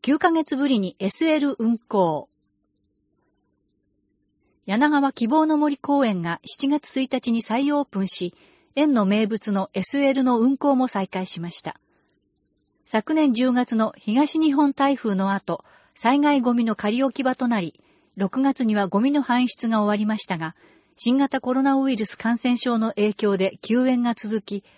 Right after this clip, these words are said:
およそ九ヶ月ぶりの開園となりました。園内にはエスエルのほか、アスレチックや電気自動車などがあり、九月末まではキャンプもできます。エスエルは土日のみの運行で、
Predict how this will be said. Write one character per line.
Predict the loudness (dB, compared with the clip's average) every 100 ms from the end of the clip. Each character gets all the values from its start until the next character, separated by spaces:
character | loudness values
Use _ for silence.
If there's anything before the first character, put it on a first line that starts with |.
| _ _ -4
お | 0
よ | 0
そ | -2 -4 -4
九 | -2 0
ヶ | 2
月 | 0 0
ぶ | -4
り | -2
の | -4
開 | -2 -2 0
園 | -2
と | -4
な | -6
り | -6
ま | -8
し | -8 -8
た。 | -12 _ _ _ _ _ _ _ _ _ _ _ _ -2
園 | 2 4
内 | 4
に | 2 2
は | 0
エ | -2
ス | -2 0
エ | 2
ル | 2
の | 0
ほ | -2 -4
か、 | -4 -4 -10 _
ア | -6
ス | -4 -4
レ | -4
チ | -6
ッ | -8
ク | -4
や | -4 -4 _
電 | 0 0
気 | 0
自 | 0
動 | 2 2
車 | 2
な | 0 0
ど |
が | -2 -4
あ | -6
り、 | -10 -16 _ _ _ _
九 | 0
月 | 0 2 0 0
末 | 0
ま | 0
で | 0
は | 0 -4 -6 _
キ | 0
ャ |
ン | 0
プ | 0
も | -4
で | -4
き | -8 -8
ま | -8
す。 | -10 -12 _ _ _ _ _ _ _ _ _ _
エ | -6
ス | -4 0
エ | 0
ル | 2
は | 0 0
土 | 2
日 | 2 0 -2
の | 0
み | 0
の | 2
運 | 0 0
行 | 0 0
で、 | 0 -2